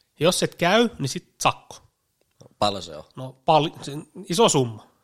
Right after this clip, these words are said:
Speaker 2: Okei.
Speaker 1: Se voi, se oli jotenkin niinku jostain johonkin, että riippuu, että mit-, mi-, missä oot liikkunut ja näin ja näin, mut voi olla iso summa.
Speaker 2: Joo.
Speaker 1: Tuhansia euroja.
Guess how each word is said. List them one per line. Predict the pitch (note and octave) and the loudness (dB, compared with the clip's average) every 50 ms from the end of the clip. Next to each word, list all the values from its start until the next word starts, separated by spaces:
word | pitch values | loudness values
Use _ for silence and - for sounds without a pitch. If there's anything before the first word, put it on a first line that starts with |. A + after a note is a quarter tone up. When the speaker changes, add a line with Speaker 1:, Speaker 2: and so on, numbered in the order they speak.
| _ - | _ -20
Speaker 2:
Okei. | - - - A2 G#2+ E2+ - | -18 -10 -6 -4 -4 -4 -4
Speaker 1:
Se | - D3 | -4 -2
voi, | D#3+ F#3+ F#3+ D#3 D3 - | 0 0 0 0 -2 -2
se | - E3 | 0 0
oli | F3+ F#3 F#3+ F#3 | 2 2 2 0
jotenkin | F3 D#3 E3+ D#3 - D3 C3+ C3+ | 0 2 0 0 0 0 -2 -2
niinku | C3+ C3+ C3+ C#3 B2+ - _ _ _ _ _ _ _ _ _ _ _ _ _ _ _ _ _ _ _ _ - | -2 -2 -4 -4 -6 -8 _ _ _ _ _ _ _ _ _ _ _ _ _ _ _ _ _ _ _ _ 0
jostain | C#3+ D3+ D#3+ D3+ - - - C3 B2+ B2+ | 2 2 4 2 2 0 2 2 2 4
johonkin, | C3+ C3 A2+ C#3+ C3 A2+ - | 2 4 4 4 2 2 0
että | A2+ - C3+ | -4 -4 -2
riippuu, | C#3 C3+ C3 C3 - B2+ A2+ | -2 -2 -2 -2 -4 -4 -4
että | A2 - - A#2 | -4 -6 -10 -14
mit-, | A#2 _ - - | -14 _ -12 -10
mi-, | C#3 C#3 D3 D3+ | -8 -8 -6 -2
missä | - D3 D3 - C3+ | -2 -2 0 0 -2
oot | A#2 - | -2 -2
liikkunut | B2 B2 A#2+ - - - A#2 A2 | -2 -2 -2 -4 -6 -8 -8 -6
ja | A2+ | -4
näin | A#2 A#2 A#2 A2+ | -4 -4 -4 -4
ja | A2 | -6
näin, | G#2+ G#2+ A2 A2 | -6 -8 -8 -8
mut | A2+ G#2+ | -4 2
voi | D3+ E3+ F#3 | 4 6 6
olla | E3+ D3 | 6 6
iso | C3+ B2 - B2+ A2 | 4 2 0 -2 -6
summa. | - - - - - _ _ - - | -6 -10 -14 -20 -20 _ _ -14 -8
Speaker 2:
Joo. | F#2+ F#2+ G2+ G#2+ G#2+ G#2+ - _ _ - | -4 -4 -4 -4 -4 -8 -20 _ _ -4
Speaker 1:
Tuhansia | C#3+ C3 D3+ D3 B2+ - A#2+ A2+ A2+ | 0 2 2 2 2 0 -4 -6 -8
euroja. | A2+ A#2 A#2 A#2+ C3 C#3 | -8 -8 -10 -10 -12 -14